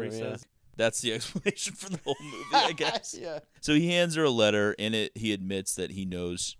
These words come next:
Speaker 2: she forged Nikki's letter and confesses to loving her from the first moment they met and apologizes that it took him so long to accept it.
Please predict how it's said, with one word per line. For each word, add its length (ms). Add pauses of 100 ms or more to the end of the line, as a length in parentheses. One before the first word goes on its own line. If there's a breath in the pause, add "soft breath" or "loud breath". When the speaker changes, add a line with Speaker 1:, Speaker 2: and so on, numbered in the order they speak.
Speaker 2:
she 240
forged 360
Nikki's 340
letter 320
and 260
confesses 680
to 420 (340)
loving 360
her 220
from 220
the 100
first 320
moment 300
they 120
met 380 (360)
and 120
apologizes 840
that 120
it 100
took 160 (140)
him 200
so 160
long 440
to 400 (220)
accept 420
it. 180